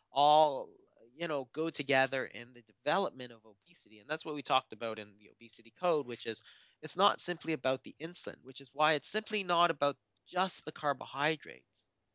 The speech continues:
right? Because if you're talking about insulin being the main driver of obesity,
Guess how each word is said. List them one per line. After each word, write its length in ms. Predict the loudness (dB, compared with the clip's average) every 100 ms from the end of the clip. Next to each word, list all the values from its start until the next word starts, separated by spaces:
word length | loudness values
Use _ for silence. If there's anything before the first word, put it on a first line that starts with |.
| _ _ -20
right? 200 | -20 -20
Because 300 | -12 -8 -6
if 120 | -6
you're 100 | -8
talking 440 | 0 4 4 2 -4
about 260 | 0 0 -2
insulin 460 | -10 -4 -4 -4 -4
being 160 | -6
the 80 | -6
main 300 | -6 -4 -4
driver 440 | -2 2 2 0
of 100 | -10
obesity, 600 | -12 _ -20 -20 -20 -20